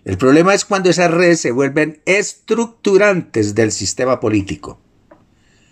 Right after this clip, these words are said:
Y aquí emerge la hipótesis más incómoda y precisamente por ello más necesaria.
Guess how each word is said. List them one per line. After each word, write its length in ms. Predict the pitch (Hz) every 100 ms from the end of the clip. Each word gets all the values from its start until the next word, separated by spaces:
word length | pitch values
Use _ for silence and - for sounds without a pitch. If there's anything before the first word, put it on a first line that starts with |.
| _ _ _ _
Y 160 | 175 220
aquí 360 | 208 - 208
emerge 380 | 156 160 165 160
la 100 | 156
hipótesis 540 | 147 135 127 127 127 104
más 260 | 107 101
incómoda 640 | 117 110 123 117 110 98 -
y 140 | 135
precisamente 680 | 131 110 117 120 143 135 160
por 180 | - 113
ello 260 | 120 143 117
más 380 | 107 127 185
necesaria. 720 | 185 165 165 151 123 87 -